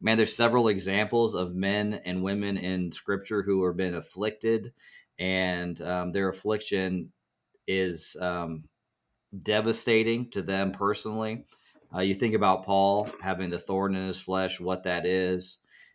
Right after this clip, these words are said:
and he's basically praying to God to remove it, and God says, "No, my grace is sufficient for you." Uh, so we have him. Um, we have, of course, David crying out in the Psalms continually about different things that he's been experiencing,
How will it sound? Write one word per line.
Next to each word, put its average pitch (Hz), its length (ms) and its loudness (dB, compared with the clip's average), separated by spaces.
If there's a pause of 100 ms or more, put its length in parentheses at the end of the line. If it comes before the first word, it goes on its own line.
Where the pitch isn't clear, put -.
(140)
and 87 320 -4
he's 92 380 -6 (340)
basically 95 680 2
praying 104 400 0
to 95 80 0
God 95 300 2
to 90 100 -2
remove 92 400 2
it, 107 340 2
and 87 180 -4
God 92 300 2
says, 87 640 -2
"No, 90 500 -2
my 87 160 -2
grace 92 340 -2
is 92 160 -4
sufficient 85 540 -6
for 82 220 -6
you." 76 280 -8 (1120)
Uh, 98 380 4 (300)
so 143 140 2
we 135 120 10
have 131 220 8
him. 135 680 4
Um, 101 640 2 (200)
we 110 200 2
have, 107 340 6
of 98 140 -2
course, 110 300 2
David 104 440 4
crying 101 320 2
out 98 140 4
in 92 100 0
the 90 80 0
Psalms 95 540 0
continually 95 720 0
about 87 300 0
different 90 340 -6
things 92 240 -2
that 82 100 -4
he's 85 240 -4
been 82 180 -6
experiencing, 87 1000 -4